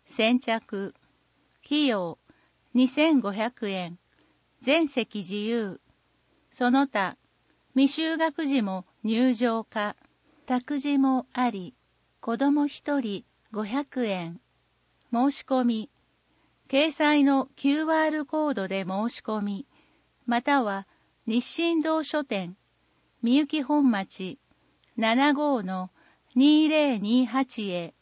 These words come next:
問い合わせ、安城音楽協会事務局、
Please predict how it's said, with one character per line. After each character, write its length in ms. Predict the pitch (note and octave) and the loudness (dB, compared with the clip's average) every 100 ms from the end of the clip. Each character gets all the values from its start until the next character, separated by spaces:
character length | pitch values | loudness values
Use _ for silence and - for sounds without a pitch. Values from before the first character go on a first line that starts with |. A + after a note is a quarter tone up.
| _ _ _ _ _ _ _ - | _ _ _ _ _ _ _ 0
問 240 | B3+ C4+ | 2 4
い 80 | C4+ | 4
合 80 | B3+ | 2
わ 160 | A#3+ | 0
せ、 360 | A#3 A3 G#3 G#3+ - _ _ _ _ _ | -2 -2 -2 -4 -16 _ _ _ _ _
安 280 | A3+ D#4+ D#4 | 2 4 4
城 320 | B3 G#3 G3 - | 4 0 -2 -2
音 240 | B3 C#4+ | 2 2
楽 280 | D4+ C#4+ D4 | 2 0 -4
協 280 | D4 D4 C4 | -2 0 -2
会 340 | - G3 F#3+ | -2 -4 -4
事 140 | E3+ G#3+ | -6 0
務 180 | A#3+ | 0
局、 500 | C4 A#3+ - G3 F#3 | 0 -4 -6 -10 -10